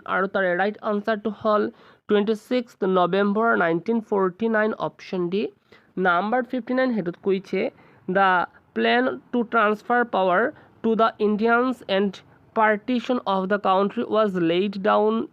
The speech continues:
in the," আৰু তাৰে ৰাইট আনচাৰটো হৈছে "The Mountbatten Plan," অপশ্যন ডি। নাম্বাৰ ছিক্সটি, who was the father of Operation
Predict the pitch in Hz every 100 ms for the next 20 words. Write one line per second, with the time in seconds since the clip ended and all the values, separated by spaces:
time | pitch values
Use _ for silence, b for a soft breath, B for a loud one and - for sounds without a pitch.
0 | _ 208 202 196 175 196 - 180 180 175
1 | 180 208 b b - 170 175 196 214 220
2 | 220 233 220 240 233 214 - 214 214 B
3 | B - 180 185 180 175 220 220 214 220
4 | 226 226 202 190 190 226 170 170 - -
5 | 202 185 233 359 - 180 185 214 262 254
6 | 247 - 269 254 214 - 240 247 233 220
7 | 196 190 226 233 233 - 180 196 202 208
8 | -